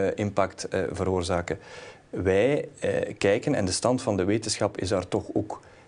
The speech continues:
heel sterk in veranderd. Eh, wij, eh, bijvoorbeeld, eh,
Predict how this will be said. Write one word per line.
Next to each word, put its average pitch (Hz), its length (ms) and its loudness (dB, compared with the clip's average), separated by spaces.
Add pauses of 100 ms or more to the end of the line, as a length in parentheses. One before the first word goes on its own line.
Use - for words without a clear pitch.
(120)
heel 110 680 0
sterk - 380 -2
in 90 200 0
veranderd. 85 600 -2
Eh, 98 120 0 (460)
wij, 92 420 2
eh, 82 100 -2
bijvoorbeeld, 92 640 0
eh, 95 160 -2